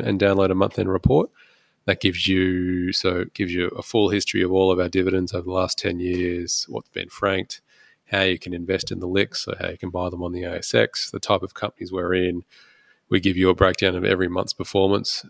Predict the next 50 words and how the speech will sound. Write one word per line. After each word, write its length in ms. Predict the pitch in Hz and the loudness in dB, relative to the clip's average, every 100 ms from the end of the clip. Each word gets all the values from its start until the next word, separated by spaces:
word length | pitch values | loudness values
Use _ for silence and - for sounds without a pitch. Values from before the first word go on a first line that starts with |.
| - | -8
So 180 | - 104 | 2 6
we 80 | |
are 140 | 110 110 | 6 4
quite 420 | - 107 98 - | 2 0 0 -4
detailed 520 | 98 95 92 90 87 | -2 -2 -2 -2 -2
on 100 | 87 | -4
all 180 | 87 90 | -2 -2
the 140 | 92 | 0
information 500 | 95 - 90 87 - | -2 -4 -4 -2 -2
we 100 | 90 | -4
give 200 | 87 101 | 0 4
our 100 | 104 | 4
shareholders. 640 | 95 104 98 98 101 107 - _ - - _ | 4 4 4 4 2 -2 -4 _ -20 -20 _
The 100 | 107 | 4
only 160 | 107 95 | 6 4
thing 180 | 104 92 | 0 -2
we 80 | |
don't 320 | 87 92 92 - | 0 2 2 0
give 160 | 85 | -6
is 120 | 87 | -4
a 60 | 85 | -4
full 440 | - - 92 87 | -6 -2 0 0
list 240 | 87 87 - | -2 -4 -4
of 80 | 87 | -6
the 100 | 85 | -6
investments. 720 | 82 85 82 - - - - _ _ _ - | -6 -6 -6 -8 -12 -14 -18 _ _ _ -6
But 120 | 92 | 0
as 160 | 95 92 | 2 2
I 80 | 87 | 0
tell 180 | 95 | 2
most 300 | 85 85 85 | 2 0 0
people, 220 | - - 92 | -2 0 -4
if 100 | - | -2
you 120 | 90 | 0
read 240 | 92 90 | 2 0
three 280 | - 101 90 | 0 0 2
months' 260 | 85 92 101 | 0 -4 -2
worth 180 | 92 | -4
of 160 | 90 - | -6 -10
month-end 400 | 107 90 101 - | -8 -8 -8 -8
reports, 460 | - - 101 - - | -10 -6 -6 -4 -6
you're 80 | |
probably 240 | - 101 98 | -6 -4 -4
gonna 180 | 98 - | -4 -4
work 220 | - - | -6 -6
it 100 | 101 | -10
out 120 | - | -10
pretty 220 | - - | -12 -12
quickly 360 | - 107 - 98 | -12 -14 -10 -10
anyway. 300 | 95 95 | -10 -10